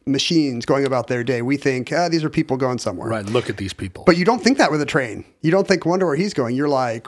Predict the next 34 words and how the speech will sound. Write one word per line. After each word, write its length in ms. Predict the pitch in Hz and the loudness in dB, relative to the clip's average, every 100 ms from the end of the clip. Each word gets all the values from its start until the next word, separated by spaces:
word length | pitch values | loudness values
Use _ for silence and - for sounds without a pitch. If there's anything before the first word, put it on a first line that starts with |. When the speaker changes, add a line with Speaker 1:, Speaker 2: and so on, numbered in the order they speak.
| - | -10
Speaker 1:
"What 320 | 98 180 214 | 0 0 2
is 220 | 139 127 | -2 0
that 420 | 139 160 208 - _ _ _ - | 2 4 2 -2 _ _ _ -6
big 800 | - 160 185 202 202 190 170 - _ _ _ | 0 2 2 2 0 -2 -6 -12 _ _ _
metal 240 | 165 170 208 | 0 2 4
caterpillar? 580 | 202 165 143 123 - - - _ _ _ | 4 2 2 -2 -4 -12 -20 _ _ _
And, 220 | 127 123 | -4 -2
you 80 | 123 | -2
know, 100 | 135 | -2
what 140 | 131 170 | 0 0
adventures 460 | 165 175 - 156 139 | 2 2 4 0 0
is 120 | 135 | -2
it 100 | 139 | 0
on 120 | 131 | 0
its 140 | 135 | -2
way 140 | 151 139 | -2 -2
to?" 240 | - - - _ - - - - | -4 -12 -16 _ -20 -18 -20 2
But 100 | 202 | 4
I 60 | |
was 120 | 285 269 | 4 2
not 140 | 220 | 2
prepared 380 | 170 - 196 - | 0 2 2 2
for 80 | 143 | -2
this 160 | 127 | -2
as 100 | 131 | -4
a 60 | 131 | -2
parent 280 | - 185 123 | 0 0 0
because 200 | 123 135 | -2 -2
I 80 | |
grew 160 | 123 131 | 0 -2
up 100 | 123 | -2
in 80 | 120 | -4
this 180 | 113 - - _ | -6 -8 -16 _
trainless, 720 | - 139 135 123 113 - - | -4 0 0 -2 -6 -8 -12